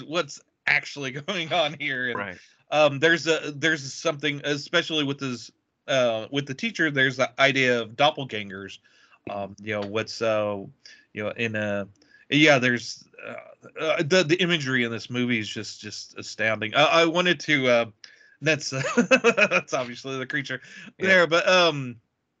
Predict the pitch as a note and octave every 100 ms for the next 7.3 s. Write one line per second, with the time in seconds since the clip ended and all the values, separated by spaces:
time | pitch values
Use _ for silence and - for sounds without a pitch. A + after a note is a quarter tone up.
0 | _ - C3+ F3+ F#3 F3 F3+ E3 D3+ D#3+
1 | C#3+ C3 A#2+ A2 G#2+ _ _ _ _ _
2 | - C#3 D#3 D3+ E3 E3+ C#3 C3 B2+ D#3+
3 | D3+ C3+ - C#3 C3+ C3+ C3 A#2+ A2 A#2+
4 | G#2+ - A2+ C#3 C3+ A#2+ B2 B2 A#2+ -
5 | B2 B2 A#2+ A2+ - - _ _ - C#3
6 | C3+ B2+ A#2+ A#2 A2+ A2 A2 - C3+ C3+
7 | C#3 D3